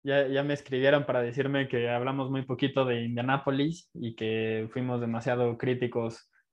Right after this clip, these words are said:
con Miami también. <laughs> Entonces, este, pues está bien, se agradece la, la conversación y, este,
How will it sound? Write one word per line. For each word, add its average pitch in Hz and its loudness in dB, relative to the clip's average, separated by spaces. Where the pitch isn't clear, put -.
con 123 0
Miami 127 2
también. 127 0
<laughs> 190 4
Entonces, 127 4
este, 123 4
pues 156 6
está 180 6
bien, 185 10
se 151 10
agradece 151 8
la, 139 8
la 131 0
conversación 147 4
y, 131 0
este, 120 0